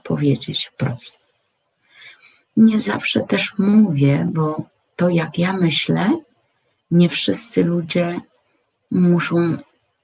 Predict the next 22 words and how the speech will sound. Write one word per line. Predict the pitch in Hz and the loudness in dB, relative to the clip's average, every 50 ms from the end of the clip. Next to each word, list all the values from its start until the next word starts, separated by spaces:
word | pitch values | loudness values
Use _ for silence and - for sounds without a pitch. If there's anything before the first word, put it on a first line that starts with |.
| _ _ _ _ _ _ _ | _ _ _ _ _ _ _
muszą | 220 220 - 202 175 170 | 0 0 2 0 -2 -2
to | - 175 | -2 -4
słyszeć, | - - 160 143 135 - - - - | -4 0 0 0 0 0 -4 -6 -6
o | - - | -8 -10
tak, | - - 71 69 - - - _ _ _ - | -8 -6 -8 -8 -8 -12 -20 _ _ _ -10
bo | 139 | -6
to | - 147 | -4 -4
jest | - - - | -4 -2 0
moje | 170 156 151 143 135 | 0 2 2 2 2
zdanie. | 127 - - 131 - - - 123 - - _ - - - - - - | 0 -2 -4 -4 -4 -4 -6 -8 -12 -18 _ -20 -18 -18 -18 -4 0
Ono | 165 165 160 | 2 2 2
może | 165 165 156 156 156 147 | 2 0 -2 -2 -2 -4
być | 151 147 - - | -4 -4 -6 -6
subiektywne | - 156 151 156 143 - - - 175 175 151 143 147 143 135 - | -4 -2 -2 -2 -4 -6 -6 -2 -2 0 0 2 2 2 2 0
i | - - 151 147 | -2 -2 -2 -2
ja | 151 147 151 151 151 - - - - - - - _ _ | -2 -2 -2 -4 -4 -6 -10 -18 -20 -20 -20 -20 _ _
nie | - 165 160 165 160 | 0 2 4 4 4
muszę | 165 170 170 - - 147 | 4 4 2 2 0 -4
tego | 139 - 135 131 131 127 127 - | -4 -2 -2 -2 0 -2 -2 -2
komuś | - 139 139 143 143 - | -2 -2 -2 -2 -4 -6
powiedzieć, | - 147 143 139 139 139 123 - 139 143 143 - - | -4 -2 -2 0 0 -2 -2 -2 -2 -4 -6 -6 -4
ale | - 151 151 151 160 160 | -4 -2 -2 -2 -2 -4